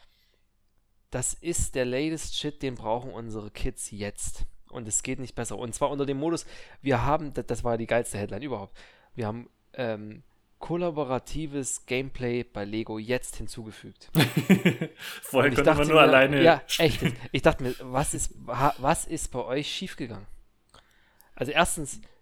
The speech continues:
Speaker 1: durch den Di-, die, dann hat man so von der Kamera, da gab's so geile Fotos, Kameraperspektive von oben, wie man die zwei Hampelmänner da gesehen hat, wie sie ihre iPads in die Luft halten, was wahrscheinlich nach
Speaker 2: Vor-,
Speaker 1: fünf
Speaker 2: vors
Speaker 1: Minuten
Speaker 2: Gesicht.
Speaker 1: total wehtut, ja, auf so ein Lego-Teil.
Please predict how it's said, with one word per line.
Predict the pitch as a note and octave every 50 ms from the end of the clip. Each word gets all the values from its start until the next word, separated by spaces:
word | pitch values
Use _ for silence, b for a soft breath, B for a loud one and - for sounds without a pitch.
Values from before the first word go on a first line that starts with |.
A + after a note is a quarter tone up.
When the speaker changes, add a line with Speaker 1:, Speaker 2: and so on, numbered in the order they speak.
| _ _ -
Speaker 1:
durch | D#3 E3 E3+
den | - D#3 -
Di-, | F3+ F3
die, | - - - C#3 A#2+
dann | - C3+ B2+ C3 C#3+ D#3 - D3 B2
hat | E3+ - -
man | F3 D3
so | C#3+ C#3+
von | - D#3
der | C#3 A#2+
Kamera, | - D#3 F3 G3 F3 D#3+
da | - - C3+ -
gab's | - D#3 D3+ -
so | D3+
geile | C3 C#3 C#3+ D3+ C#3
Fotos, | - - E3+ F3 F3 D3+ -
Kameraperspektive | - D#3 E3 E3+ D#3 D3+ - - D3+ C#3+ - C#3 - - D3+ C#3+ C3+
von | - - B2+ - -
oben, | - F#3 G#3 F#3+ D#3 C3+
wie | C3+
man | C3+ C3
die | A#2 C3 B2+
zwei | - - C3+ A#2+ A2+
Hampelmänner | C#3+ - G3 D#3+ B2 A#2 A2 A2
da | A2 A#2
gesehen | A2 A2+ B2 E3 F3+ E3
hat, | C3+ D3+ - - b b b b b b b b -
wie | C3+
sie | C3+ C#3+
ihre | D3+ C3 A#2 A2+ -
iPads | - D#3+ G3+ - - D3 D3 - - - - - - - -
in | D3 C#3+
die | C3 C3
Luft | D3+ E3+ - - -
halten, | A#2+ A#2 D3 - G#3 G#3 G3 -
was | A#2+ - -
wahrscheinlich | - A#2 G#2+ A#2 A#2+ A#2+ A2
nach | A2+ -
Speaker 2:
Vor-, | -
Speaker 1:
fünf | - C#3+
Speaker 2:
vors | C3+ C#3 C#3+ B2
Speaker 1:
Minuten | B2 A#2+ B2+
Speaker 2:
Gesicht. | A#2 - B2
Speaker 1:
total | A2 A2 A2+
wehtut, | D3 F#3+ G3+ - - B2+ E3+ G3 - -
ja, | - A2+ D3+ F3+ b b b b b b b b b b b b b
auf | - C#3+ C3+
so | - - C3+
ein | A#2+ A#2+
Lego-Teil. | E3 A3+ A3 E3 - - - A2+ B2 D3+ F#3+ G#3